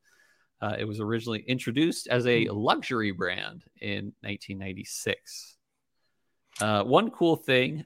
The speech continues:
Speaker 1: uh, that they get their, is that they get their ingredients pretty much locally. The water is from the nearby Glens Creek, and the corn, uh,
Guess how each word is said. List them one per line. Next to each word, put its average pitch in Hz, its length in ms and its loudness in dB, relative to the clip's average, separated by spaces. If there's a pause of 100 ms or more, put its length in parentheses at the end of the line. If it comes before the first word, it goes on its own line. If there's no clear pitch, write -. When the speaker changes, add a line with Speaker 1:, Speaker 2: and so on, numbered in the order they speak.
Speaker 1:
uh, 113 200 0
that 113 280 -2
they 113 460 2 (300)
get 127 360 2
their, 117 280 4 (200)
is 123 200 2
that 135 240 2
they 135 100 0
get 151 200 2
their 151 180 4
ingredients 127 420 2
pretty 247 200 2
much 156 200 -2
locally. 110 380 4
The 127 120 2
water 127 340 10
is 117 100 4
from 123 240 2
the 110 80 2
nearby 110 440 4
Glens 113 720 -2
Creek, - 580 -4 (540)
and 110 180 0
the 110 60 2
corn, 185 520 0 (220)
uh, 113 200 -2